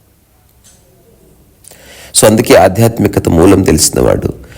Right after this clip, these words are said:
ఎప్పుడు ఎవరి మీద కోపడ్డు. మూలం ఏ తప్పు చేయదు, దానికి ఏ తప్పులు అంటుకోవు. ఇది సత్యం. నమ్మడానికి సత్-, చాలా కష్టం, చాలా చాలా కష్టం.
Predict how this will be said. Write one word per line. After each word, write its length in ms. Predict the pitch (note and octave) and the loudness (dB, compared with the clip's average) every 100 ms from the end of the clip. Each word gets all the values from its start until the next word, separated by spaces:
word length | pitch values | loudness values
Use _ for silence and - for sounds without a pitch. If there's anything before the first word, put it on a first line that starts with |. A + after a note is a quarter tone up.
| - - - | -20 -20 -6
ఎప్పుడు 320 | G2+ - B2+ C3 | -4 -2 0 2
ఎవరి 260 | F#2 G2 | 4 2
మీద 140 | G#2 G#2+ | 2 0
కోపడ్డు. 680 | - - - - - - - - - - - - - | -2 -4 -6 -4 -8 -8 -18 -20 -20 -20 -20 -8 0
మూలం 640 | A2 D3+ C#3+ - - - - - | 4 6 4 2 -6 -10 -16 -4
ఏ 100 | - | -2
తప్పు 280 | - G#2 G2 | 0 -2 -4
చేయదు, 420 | - - - - - - - - - - - - - - | -4 -2 -2 -6 -12 -20 -20 -20 -20 -20 -20 -20 -20 -2
దానికి 240 | F#2+ F2+ G2+ | 0 2 2
ఏ 40 | |
తప్పులు 360 | A2 - - G#2+ | 2 0 2 0
అంటుకోవు. 560 | F2+ - - - - - - F#2+ | 0 -2 -2 -2 -6 -18 -6 -2
ఇది 100 | F#2+ | 0
సత్యం. 420 | F2 - - - - - - - - - - - - | 0 -2 -4 -4 -10 -20 -20 -20 -20 -20 -20 -20 -4
నమ్మడానికి 420 | F2+ G#2 A2 G#2+ - | 0 4 4 2 -2
సత్-, 640 | G2 - - - - - | -6 -8 -16 -18 -8 -2
చాలా 200 | F#2 G#2 | 2 2
కష్టం, 400 | G#2 - - - - - - _ _ - - | 0 -2 -4 -6 -10 -20 -20 _ _ -14 -2
చాలా 260 | D2 D2 D2 - | 2 2 0 0
చాలా 160 | A1 | -4
కష్టం. 400 | - - - - | -2 -4 -6 -8